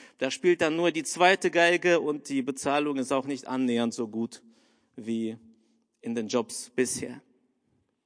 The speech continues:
Und dann gibt es da einen zweiten Mann, von dem ich erzählen möchte.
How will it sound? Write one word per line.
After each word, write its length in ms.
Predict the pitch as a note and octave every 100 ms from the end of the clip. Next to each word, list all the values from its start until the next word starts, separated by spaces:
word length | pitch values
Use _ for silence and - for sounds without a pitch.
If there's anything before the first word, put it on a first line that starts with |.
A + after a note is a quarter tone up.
| _ _ _ _ _ _ _ _ _ _ _ - -
Und 100 | -
dann 240 | E3+ B3 A3+ - -
gibt 200 | - -
es 100 | E3+
da 140 | - F3
einen 260 | D#3 E3
zweiten 480 | - - B2+ B2 A#2+
Mann, 260 | G#2+ G2 F#2+ _ _ _ _ _ _ _ _ _ _
von 180 | B2+
dem 140 | A#2 B2+
ich 100 | A#2+
erzählen 420 | C3 - B2 A2+
möchte. 380 | A2+ G#2 -